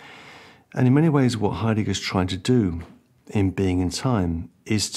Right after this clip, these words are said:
to give us lessons in unlearning. Unlearning the way in which natural science, um, has explained the world, the Cartesian world picture has got a grip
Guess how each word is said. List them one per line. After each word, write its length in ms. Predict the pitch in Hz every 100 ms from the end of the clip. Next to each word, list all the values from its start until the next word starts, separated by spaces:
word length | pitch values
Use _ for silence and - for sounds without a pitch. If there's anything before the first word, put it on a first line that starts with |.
| -
to 140 | 107
give 260 | 101 107 101
us 140 | 95
lessons 720 | 98 104 107 - 104 98 95
in 180 | 101 98
unlearning. 680 | - 95 95 98 95 82 82 - _ _ _ _ _ -
Unlearning 760 | 143 160 135 101 92 87 85 - _ _ -
the 100 | 104
way 320 | 95 107 104
in 400 | 98 107 98 95
which 500 | 101 95 - - - - - - - - _ -
natural 480 | 101 98 - - 101
science, 880 | - 131 123 92 92 - - - - - - _ -
um, 480 | 92 87 85 82 - -
has 200 | 107 98
explained 520 | 92 - 98 90 87
the 60 | 87
world, 460 | 90 82 98 120 - _ _
the 80 | -
Cartesian 960 | - 104 95 - 107 101 95 95 92 92
world 380 | 98 95 92
picture 420 | - 82 - - 90
has 160 | 92
got 140 | - 92
a 40 |
grip 460 | 87 107 120 123